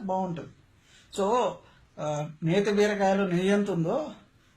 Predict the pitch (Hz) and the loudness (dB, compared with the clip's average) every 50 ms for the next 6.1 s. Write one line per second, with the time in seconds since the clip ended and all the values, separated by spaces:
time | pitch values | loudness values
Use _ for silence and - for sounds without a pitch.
0 | _ _ - 170 170 190 202 208 202 202 196 208 220 220 185 170 185 190 185 196 | _ _ -6 -2 0 2 4 4 4 4 4 4 2 0 0 0 -2 -2 -2 -2
1 | 185 196 185 190 196 185 185 185 185 185 185 214 240 214 196 202 - - - 202 | -2 -2 -2 -2 0 0 0 0 0 -2 -2 -2 -2 -2 -4 -6 -8 -10 -6 -2
2 | 180 190 196 185 196 190 180 170 165 160 170 208 190 160 151 147 135 127 131 - | -2 0 0 0 0 0 0 0 0 0 0 0 0 -2 -2 -4 -6 -6 -6 -6
3 | 190 196 202 185 180 190 233 240 240 226 208 202 185 175 - 220 208 196 180 165 | -2 -2 0 0 0 0 0 0 0 0 0 0 0 0 0 0 0 0 0 -2
4 | 151 147 139 139 147 202 254 247 196 - 196 208 208 196 180 170 175 170 185 202 | -2 -4 -6 -8 -8 -8 -8 -8 -6 -4 -4 -4 -2 -2 -2 -2 -2 -2 -4 -4
5 | 233 226 - 214 180 190 196 196 190 - - 196 185 165 156 160 160 170 147 135 | -4 -4 -6 -6 -4 -4 -4 -4 -6 -6 -8 -6 -4 -4 -4 -4 -4 -8 -10 -12
6 | 127 127 | -12 -14